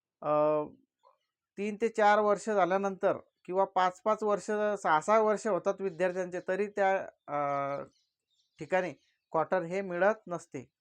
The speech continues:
शक्यतो कुठे? मुंबई डिव्हिजनमध्ये. तर मग तुम्हाला क्वार्टर मिळालं, मिळालं नाही, मग त्याच्यानंतर तुम्ही काय करणार? तुमची राहण्याची व्यवस्था झाली पाहिजे ना, तुमच्या फॅमिलीची, तुमची राहण्याची व्यवस्था झाली पाहिजे. त्यासाठी तुम्ही, अ, उल्हासनगर असेल किंवा कल्याण असेल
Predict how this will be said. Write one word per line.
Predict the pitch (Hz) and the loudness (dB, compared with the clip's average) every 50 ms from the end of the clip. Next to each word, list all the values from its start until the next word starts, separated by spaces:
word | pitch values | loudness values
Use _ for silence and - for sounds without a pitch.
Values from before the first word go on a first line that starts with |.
| _ _ _ _ _ _ _ _ - | _ _ _ _ _ _ _ _ -10
शक्यतो | 190 - - 233 226 247 247 | -10 -2 0 2 4 4 4
कुठे? | 240 240 226 247 254 262 302 - _ _ _ _ _ _ | 2 2 4 4 4 4 2 -2 _ _ _ _ _ _
मुंबई | 180 175 180 190 202 208 226 233 | -8 -6 -6 -2 4 4 4 4
डिव्हिजनमध्ये. | 202 214 202 180 156 170 156 147 135 120 127 - - - _ _ _ _ _ _ _ _ | 6 2 0 2 2 0 0 0 -4 -8 -8 -14 -18 -18 _ _ _ _ _ _ _ _
तर | 208 214 | 0 0
मग | 214 226 240 240 240 240 247 247 240 - - - _ _ _ _ _ _ _ _ _ | 2 2 0 0 0 -4 -4 -4 -4 -4 -6 -12 _ _ _ _ _ _ _ _ _
तुम्हाला | 180 185 196 208 233 | -4 0 2 4 4
क्वार्टर | 226 - - 190 185 - 220 220 | 2 4 2 0 2 0 -2 -2
मिळालं, | 220 214 202 202 208 220 226 233 233 226 226 220 | -2 -2 2 4 4 4 6 4 4 2 2 0
मिळालं | 190 196 190 196 214 220 233 240 240 233 | -2 -2 2 4 6 6 6 6 4 4
नाही, | 226 202 175 | 2 0 -2
मग | 170 180 190 | -6 -8 -8
त्याच्यानंतर | 180 196 185 196 214 214 214 208 202 233 214 | -6 -6 -4 -2 -2 -2 -4 0 0 0 0
तुम्ही | 220 220 214 220 220 | 0 -4 -6 -4 0
काय | 226 214 214 | 0 0 0
करणार? | 214 220 208 202 208 214 208 214 - _ _ _ _ _ _ _ _ _ _ _ _ | 0 -2 -6 -4 -4 -6 -6 -6 -10 _ _ _ _ _ _ _ _ _ _ _ _
तुमची | 185 180 - 214 202 | -18 -10 -4 0 2
राहण्याची | 190 170 165 175 185 208 202 202 226 | 4 6 6 6 4 2 -2 -2 -2
व्यवस्था | 214 214 208 196 - - 214 202 | 0 0 0 0 0 -2 -2 0
झाली | 175 156 175 202 | 0 0 0 0
पाहिजे | 202 220 214 202 196 | 0 0 0 0 -2
ना, | 170 147 135 - - | -4 -4 -8 -10 -12
तुमच्या | 165 160 180 175 - 165 | -12 -10 -12 -12 -10 -10
फॅमिलीची, | 151 151 156 165 175 175 170 165 175 | -8 -6 -6 -6 -6 -6 -6 -6 -8
तुमची | 170 - 170 170 165 - 180 175 170 170 | -10 -8 -10 -10 -10 -10 -10 -10 -6 -4
राहण्याची | 170 156 147 151 165 170 165 185 175 | -2 -2 0 0 -2 -4 -6 -4 -6
व्यवस्था | 170 165 - - 175 | -6 -6 -6 -6 -6
झाली | 151 147 165 175 | -4 -4 -4 -4
पाहिजे. | 175 180 175 165 156 | -4 -4 -4 -4 -2
त्यासाठी | 170 175 175 - 175 165 - 170 | -4 -4 -4 -4 -8 -10 -10 -10
तुम्ही, | - 180 190 214 240 269 - _ _ _ _ _ _ _ _ _ _ _ _ _ _ _ _ _ _ _ _ _ - | -10 -10 -10 -10 -10 -12 -14 _ _ _ _ _ _ _ _ _ _ _ _ _ _ _ _ _ _ _ _ _ -6
अ, | 156 | -4
उल्हासनगर | 147 151 151 165 175 196 214 208 214 - 202 196 180 190 185 | -4 -2 -2 0 6 6 6 6 6 2 -2 0 2 2 2
असेल | 180 170 - 180 175 165 | 2 0 0 -4 -6 -4
किंवा | - 170 180 180 | -4 -2 -2 -2
कल्याण | 180 - 180 180 190 196 214 208 202 | 2 2 2 4 6 6 6 6 4
असेल | 190 - - 180 170 | 0 -2 -2 -4 -4